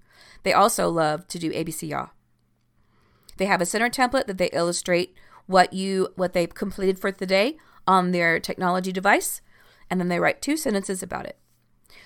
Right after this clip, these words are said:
And there you have it. I hope you got some great ideas about launching your s-, literacy centers for the new year. If you're interested in checking out my resource for literacy centers, look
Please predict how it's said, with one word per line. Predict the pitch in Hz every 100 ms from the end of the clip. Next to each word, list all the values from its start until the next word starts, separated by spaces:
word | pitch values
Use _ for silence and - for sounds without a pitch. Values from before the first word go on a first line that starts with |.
| -
And | - 285
there | 440
you | 427
have | 453 480 -
it. | - _ _ -
I | 202
hope | 285 311
you | 311
got | 214 -
some | 196 190
great | 190 220 349
ideas | 196 165 147 160 -
about | 180 180
launching | 180 185 208 208
your | 214
s-, | - -
literacy | 185 190 190 220
centers | 180 165 165 -
for | 170
the | 160
new | 156
year. | 156 135 - _ _ _ _ - - _ -
If | 196 -
you're |
interested | 226 415 427 233
in | 226
checking | 220 214 190
out | 185
my | 165
resource | 170 208 - 160 156 -
for | 165
literacy | 165 185 170
centers, | - - - - - _ _ -
look | 196 220 302